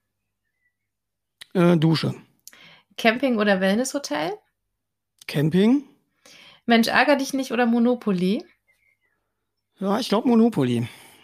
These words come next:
Speaker 1: wär da eher der Fall.
Speaker 2: Warum?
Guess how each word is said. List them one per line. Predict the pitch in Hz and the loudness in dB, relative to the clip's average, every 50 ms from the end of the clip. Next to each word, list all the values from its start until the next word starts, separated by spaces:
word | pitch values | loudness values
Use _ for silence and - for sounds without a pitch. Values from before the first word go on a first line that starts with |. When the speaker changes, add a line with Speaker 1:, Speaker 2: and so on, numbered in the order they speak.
| _ _ | _ _
Speaker 1:
wär | - 135 123 | -8 -6 -4
da | 131 127 123 | -2 -2 -2
eher | 135 131 123 | -2 -2 -2
der | 123 127 120 | -2 -4 -4
Fall. | - 135 123 117 113 - - _ _ _ _ _ _ _ _ _ _ _ _ _ _ - _ _ _ _ _ _ _ _ | -4 -4 -4 -4 -4 -8 -12 _ _ _ _ _ _ _ _ _ _ _ _ _ _ -20 _ _ _ _ _ _ _ _
Speaker 2:
Warum? | - 214 226 208 208 220 294 | 0 2 4 4 4 2 2